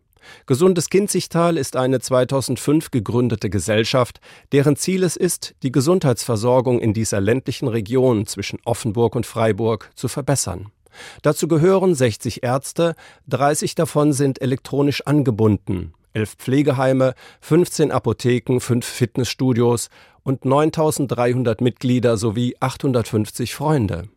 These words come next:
Mitglieder und Freunde können eine zentrale Patientenakte erhalten.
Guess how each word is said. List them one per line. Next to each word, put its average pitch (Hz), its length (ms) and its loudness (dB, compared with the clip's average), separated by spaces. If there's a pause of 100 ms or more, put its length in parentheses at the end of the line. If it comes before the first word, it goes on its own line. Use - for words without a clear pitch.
(520)
Mitglieder 160 580 2
und 160 140 2
Freunde 110 560 0
können 127 340 0
eine 120 220 2
zentrale 147 500 0
Patientenakte 139 880 -2
erhalten. 90 600 -4